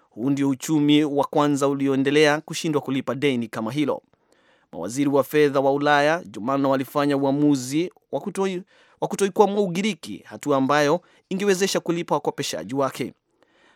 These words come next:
Mawaziri hao wamepanga kufanya mazungumzo mengine leo Jumatano. Waziri wa fedha wa Uholanzi Joren Dijsselbloem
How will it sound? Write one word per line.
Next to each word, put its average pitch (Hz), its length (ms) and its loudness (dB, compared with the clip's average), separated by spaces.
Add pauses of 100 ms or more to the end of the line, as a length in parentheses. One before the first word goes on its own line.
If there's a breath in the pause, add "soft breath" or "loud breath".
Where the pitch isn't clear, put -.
Mawaziri 202 360 4
hao 262 280 0
wamepanga 196 460 -2
kufanya 180 340 -2
mazungumzo 160 460 0
mengine 151 340 0
leo 139 220 0
Jumatano. 156 560 -4 (760)
Waziri 127 420 0
wa 135 120 2
fedha 147 360 0
wa 143 100 0
Uholanzi 143 560 -2
Joren 147 460 2 (320)
Dijsselbloem 143 800 0